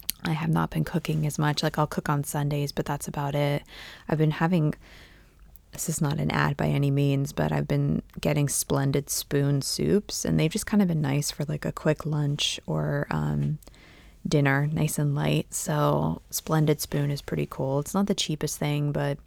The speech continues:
if I added up how much it would cost to make me some of the soups, it would be way more than what I'm spending there. So it's nice to have, like, a nice, healthy, lighter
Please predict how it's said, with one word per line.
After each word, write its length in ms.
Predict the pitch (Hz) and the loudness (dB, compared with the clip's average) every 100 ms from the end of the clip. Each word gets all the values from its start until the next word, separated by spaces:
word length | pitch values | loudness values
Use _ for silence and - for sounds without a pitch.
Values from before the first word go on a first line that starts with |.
| - | -10
if 140 | 165 | -4
I 40 | 160 | -2
added 320 | - 165 160 | 0 2 2
up 220 | 156 151 | 2 0
how 100 | 151 | -2
much 160 | 147 151 | -4 -2
it 40 | |
would 120 | 151 | -4
cost 320 | - 147 143 - | -4 -4 -4 -4
to 120 | 151 | -6
make 240 | 131 135 | -4 -4
me 140 | 139 143 | -4 -4
some 200 | - 147 | -4 -4
of 80 | |
the 100 | 147 | -2
soups, 380 | 143 - 147 - | -4 -2 -4 -2
it 60 | 143 | -2
would 100 | 147 | -2
be 120 | - | -2
way 240 | 139 135 | -2 -2
more 400 | 135 135 135 135 - - - - - - - | -2 -2 -2 -4 -8 -18 -18 -18 -20 -16 -6
than 300 | 139 131 - | -2 -2 0
what 160 | 143 | 0
I'm 120 | - - | 0 -2
spending 420 | - - - 151 | -4 -4 -4 -2
there. 260 | 151 143 | -2 -2
So 320 | 143 - 143 143 | -4 -4 -2 -2
it's 180 | 143 | -2
nice 180 | 143 143 | -4 -4
to 60 | - | -4
have, 120 | 139 | -4
like, 140 | 139 143 | -4 -4
a 60 | |
nice, 240 | 139 139 - | -4 -4 -6
healthy, 520 | - 156 151 160 147 | -6 -4 -4 -2 -2
lighter 680 | 143 143 139 143 139 139 | 0 -2 -2 -2 -2 -4